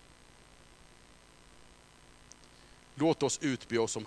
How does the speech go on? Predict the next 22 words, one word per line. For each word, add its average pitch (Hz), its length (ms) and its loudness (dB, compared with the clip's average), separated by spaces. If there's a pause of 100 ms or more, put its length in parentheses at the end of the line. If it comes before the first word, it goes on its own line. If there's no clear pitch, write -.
höga 123 420 2
mentala 107 540 -4
portar 107 580 -2 (360)
och 120 200 -8
vida 135 460 4
själsliga 113 760 2
dörrar, 107 640 2 (480)
så - 160 -8
vi 131 220 -4
inte 117 260 -4
fastnar 107 440 -2
i 104 40 -8
vrångbilder 120 800 -2
av 107 260 -8
Gud 110 320 -8 (440)
som 120 200 -2
vi 135 80 2
inte 117 180 -2
kan 117 180 -2
ta 117 100 -2
oss 117 200 -2
ur 110 420 -2